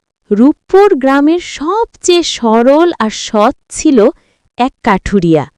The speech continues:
নাম বীরেন। তার একটি মাত্র ছোট মেয়ে ছিল, মিষ্টি, যার চুলের রং ছিল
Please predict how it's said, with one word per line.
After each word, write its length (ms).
নাম 380
বীরেন। 460
তার 180
একটি 480
মাত্র 460
ছোট 340
মেয়ে 320
ছিল, 340
মিষ্টি, 640
যার 260
চুলের 500
রং 280
ছিল 280